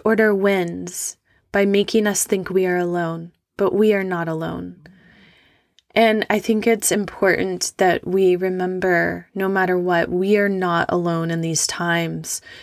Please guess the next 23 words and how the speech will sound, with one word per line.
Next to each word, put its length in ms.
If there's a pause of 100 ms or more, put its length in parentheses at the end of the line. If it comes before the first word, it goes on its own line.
(340)
No 120
matter 300
what 180
kind 240
of 160
isolation 880
we 140
might 240
be 120
feeling, 680 (100)
we 540
are 500
in 180
this 240
together 840
and 260
we 160
need 200
each 240
other 440
more 580
than 320
ever. 480